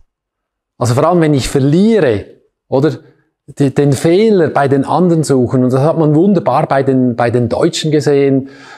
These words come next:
äh, wie sie sich da, äh, gerade auch nach der ersten Niederlage oder jetzt auch nach dem Ausscheiden, sich da selbst Vorwürfe machen, jeder dem anderen Vorwürfe machen, sich selbst, äh, quasi,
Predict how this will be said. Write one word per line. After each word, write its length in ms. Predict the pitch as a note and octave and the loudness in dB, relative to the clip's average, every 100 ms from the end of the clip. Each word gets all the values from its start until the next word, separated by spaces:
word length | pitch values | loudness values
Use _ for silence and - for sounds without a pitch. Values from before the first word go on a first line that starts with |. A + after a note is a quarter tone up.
| - | -8
äh, 580 | - B2+ - - - C#3 | -2 -2 0 -4 -4 -2
wie 100 | D3 | 0
sie 140 | C3+ | 0
sich 300 | C#3 D3+ C3 | 0 0 0
da, 720 | C3+ C#3 D#3 D3 - - - - | 0 0 2 0 -4 -12 -16 -4
äh, 400 | C3 C3 C#3+ C3+ | -2 0 -2 -2
gerade 400 | C3+ C3 D#3 C#3+ | 0 0 2 0
auch 100 | C3 | 0
nach 220 | C#3 B2+ | 0 0
der 160 | C#3 C3 | 0 2
ersten 360 | C#3+ C#3 C3+ | 0 0 0
Niederlage 580 | C3 F3 E3 D3 D3 C#3+ | 0 2 2 2 0 0
oder 240 | C3+ C3+ | 0 0
jetzt 200 | C3+ C3+ | -2 -2
auch 200 | C3 C3 | 0 0
nach 180 | C3+ C3 | 0 -2
dem 180 | - A#2+ | -2 -2
Ausscheiden, 880 | A2 D3 - C#3+ C3 C#3 C3+ C3 C3+ - _ | 0 -2 -2 -2 -2 0 0 -2 -6 -20 _
sich 280 | - C3+ - | -4 -4 -2
da 180 | C3+ C3 | -2 0
selbst 460 | - C#3 D#3+ - | 0 0 -2 -4
Vorwürfe 680 | - C#3+ E3 D3 D#3 D#3 D3+ | -4 0 2 2 0 0 -2
machen, 360 | C#3+ C#3+ C#3+ D3 | 0 0 0 0
jeder 180 | D3 | 0
dem 160 | C#3 C3+ | 0 0
anderen 320 | D3 E3+ D#3+ | 2 2 0
Vorwürfe 580 | D3 D3+ C#3+ D3 C#3+ D3 | 0 0 2 0 0 -2
machen, 500 | C3+ C#3 - D3 C#3 | 0 -2 -2 -2 -2
sich 300 | A#2 C3+ - | -2 -4 -4
selbst, 420 | - D3+ - - | -2 -2 -2 -2
äh, 200 | C3+ C3 | -2 0
quasi, 560 | C3 B2 D3 D3 C#3 | -2 -2 0 0 -2